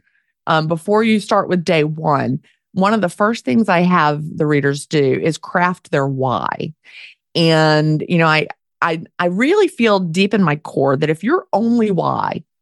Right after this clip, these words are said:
is because you wanna lose weight as quickly as you can, you may not be ready for intermittent fasting, because intermittent fasting is not the quickest weight loss in the world. You've gotta get your mind in the right place to be ready for intermittent fasting. So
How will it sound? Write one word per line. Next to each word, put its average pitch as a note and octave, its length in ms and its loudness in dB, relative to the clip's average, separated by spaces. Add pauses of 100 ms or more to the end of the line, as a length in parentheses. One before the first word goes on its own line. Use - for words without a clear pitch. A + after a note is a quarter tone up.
is D#3+ 200 0
because E3+ 260 -2
you F#3 80 2
wanna F3+ 140 2
lose D#3+ 180 0
weight C#3+ 160 0
as C#3+ 100 -6
quickly D#3+ 360 -4
as C#3+ 120 0
you C#3+ 120 0
can, C3 440 0 (360)
you F3 180 2
may F#3+ 160 2
not D#3 160 -2
be D#3 80 -2
ready C#3+ 260 0
for C#3+ 180 -4
intermittent C3+ 420 -2
fasting, - 540 -2 (260)
because E3 220 -4
intermittent A3+ 440 2
fasting D3+ 360 0
is C#3+ 140 0
not D3 340 2
the A#3 80 -6
quickest - 440 -4
weight F#3+ 220 0
loss E3+ 320 0
in E3 120 0
the D#3+ 80 0
world. D#3 440 0
You've G#3 160 -6
gotta F4+ 240 0
get G#3+ 240 -2
your G3 140 2
mind E3 480 2
in D3 100 0
the C#3 100 0
right C3 240 -2 (140)
place - 420 -6
to - 120 -4
be D#3 120 2
ready D3 260 0
for - 200 -4
intermittent C#3 480 0
fasting. C3 560 -2 (560)
So F3+ 200 0